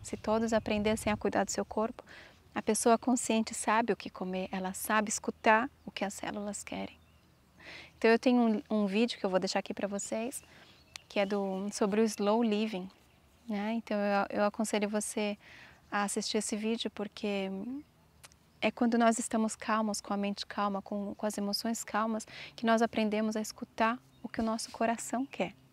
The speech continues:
o que a nossa alma quer. Nós não nos distraímos mais com os barulhos lá de fora. Qual foi a última vez que você conseguiu escutar a voz do seu coração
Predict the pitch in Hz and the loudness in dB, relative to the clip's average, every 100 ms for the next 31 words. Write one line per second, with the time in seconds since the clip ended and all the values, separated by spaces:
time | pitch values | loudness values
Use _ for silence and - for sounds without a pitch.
0 | _ - - 208 214 214 240 240 208 262 | _ -10 -4 -2 0 0 -2 0 0 0
1 | 262 190 - 175 _ - - - - - | -2 -6 -10 -14 _ -20 -20 -20 -20 -20
2 | - - - - _ _ _ - 220 220 | -20 -20 -20 -20 _ _ _ -6 2 4
3 | 226 226 240 240 - 240 - 233 220 233 | 6 6 6 4 2 -2 4 4 4 6
4 | 285 254 214 208 233 254 - 208 208 196 | 4 4 2 0 0 -2 -2 -4 0 -2
5 | 202 208 - 196 - - - 190 190 - | -2 -6 -4 -4 -4 -6 -2 -2 -2 -14
6 | _ _ _ _ - _ - 285 269 269 | _ _ _ _ -20 _ -4 -4 2 4
7 | 254 254 247 226 226 233 - 202 - - | 4 2 2 0 -2 -6 -6 -6 -6 -6
8 | 226 214 196 208 - - 208 202 190 196 | -6 -4 -4 -4 -6 -6 -4 -2 -2 -2
9 | - - - 202 202 - 202 | -6 -12 -8 -8 -8 -6 -8